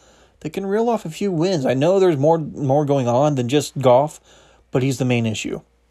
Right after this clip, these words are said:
Um, twenty-eight, New York Jets. Um, they did have a bye week last week. They defeated the bye week in a close one in overtime, thirty to twenty-seven.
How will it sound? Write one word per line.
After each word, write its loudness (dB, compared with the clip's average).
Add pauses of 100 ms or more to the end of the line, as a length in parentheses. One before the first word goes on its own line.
(3750)
Um, -2 (500)
twenty-eight, 0
New 0
York 2
Jets. 0 (360)
Um, 2
they 0
did 2
have 6
a 4
bye 4
week 0
last 0
week. -2
They 0
defeated 0
the 0
bye 4
week 0
in 0
a -6
close -2
one -2
in -6
overtime, 0
thirty 0
to -6
twenty-seven. -4